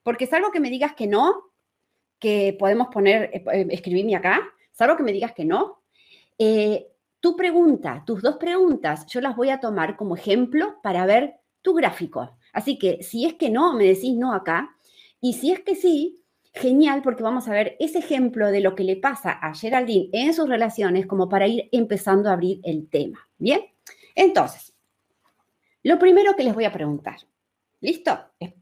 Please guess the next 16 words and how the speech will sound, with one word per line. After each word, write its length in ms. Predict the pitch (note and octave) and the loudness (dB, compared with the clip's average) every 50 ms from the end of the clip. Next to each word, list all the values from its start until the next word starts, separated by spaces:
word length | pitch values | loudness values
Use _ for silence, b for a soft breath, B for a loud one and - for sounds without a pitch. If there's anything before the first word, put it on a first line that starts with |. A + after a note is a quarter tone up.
| _ _ | _ _
em, 840 | - G3 F#3+ F#3+ F#3+ F#3+ F#3 F#3 F#3 F#3 F#3 F3+ F3+ F3 E3+ F3 F3 F#3+ - - | -4 -2 -2 0 0 -2 -2 -2 -2 -2 -2 -2 -2 -2 -2 -4 -6 -6 -8 -8
eh, 200 | F3 E3+ E3+ D#3+ | -8 -8 -8 -8
a 100 | D#3 D#3 | -8 -6
toda 200 | - F3+ F3+ D#3+ | -4 -2 -2 -2
la 60 | D#3 | -2
gente, 260 | - A#3+ C4+ D4+ G4+ A#4 A4 - _ _ _ - | -4 -4 -4 -2 -4 -6 -8 -10 _ _ _ -2
es 100 | - D4 | 0 2
lo 100 | B3+ G#3+ | 2 2
siguiente. 480 | - F#3 C3+ - G#2 - - _ _ _ _ _ _ _ _ _ _ _ _ _ _ _ _ _ _ _ _ _ _ _ _ _ _ _ _ _ _ _ _ _ _ _ _ _ _ _ _ _ _ _ _ _ _ _ _ _ - | 0 -2 -6 -6 -8 -12 -16 _ _ _ _ _ _ _ _ _ _ _ _ _ _ _ _ _ _ _ _ _ _ _ _ _ _ _ _ _ _ _ _ _ _ _ _ _ _ _ _ _ _ _ _ _ _ _ _ _ 0
¿Cuál 280 | - F4+ F#4+ G4+ A4 A#4 A#4+ B4 B4 - - _ _ _ _ _ _ _ | 4 4 6 6 4 4 2 0 -2 -6 -14 _ _ _ _ _ _ _
es 520 | - C#4+ D4+ E4+ A4+ B4 - - - - _ _ _ _ _ _ _ _ _ _ _ _ _ _ _ _ _ _ _ _ _ _ _ - | -4 -2 -2 -2 -2 -6 -8 -16 -20 -20 _ _ _ _ _ _ _ _ _ _ _ _ _ _ _ _ _ _ _ _ _ _ _ -6
la 260 | A#3+ B3+ B3 A#3 A#3 | 0 2 2 4 2
relación 500 | A#3 A#3 A3+ A3+ A3 A3 - C#4 C#4+ C#4 | 2 0 0 -2 -2 -4 -4 -4 -4 -4
ideal 440 | B3+ A3 G#3 G#3 A3 A#3+ A#3+ A#3+ A#3 _ | -4 -4 -4 -4 -4 -4 -6 -10 -14 _
para 220 | - G3 F3+ D#3+ D#3 | -12 -10 -10 -10 -10
ustedes? 840 | D3+ - - _ _ _ - B2+ B2 - - - - - - - | -12 -16 -20 _ _ _ -12 -12 -12 -12 -16 -18 -20 -20 -20 -20